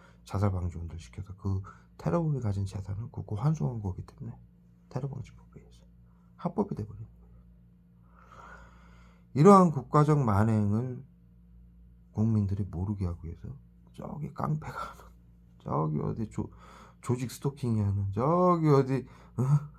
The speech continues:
어? 어? 어? 종교 집단이 하는, 정치 집단이 하는 조직 스토킹이다. 어? 이렇게 왜곡을 시키는 거예요. 그리고 이 외부 치료기, 화학무기 및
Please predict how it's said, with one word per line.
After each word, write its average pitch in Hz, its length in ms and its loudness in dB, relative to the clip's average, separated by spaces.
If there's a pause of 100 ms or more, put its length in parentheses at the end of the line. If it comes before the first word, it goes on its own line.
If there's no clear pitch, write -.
(140)
어? - 960 -6
어? - 1000 -10
어? 143 120 -6 (560)
종교 131 300 0
집단이 107 440 0
하는, 98 340 -2 (340)
정치 117 440 -6
집단이 107 380 -2
하는 101 400 -2 (340)
조직 104 300 -6
스토킹이다. 87 680 -14 (880)
어? - 120 -18 (520)
이렇게 - 200 -6
왜곡을 120 420 -4
시키는 - 360 -16
거예요. - 140 -14 (880)
그리고 143 180 -2
이 127 200 -2
외부 127 240 -2
치료기, 110 300 -8
화학무기 120 600 -2
및 107 220 -4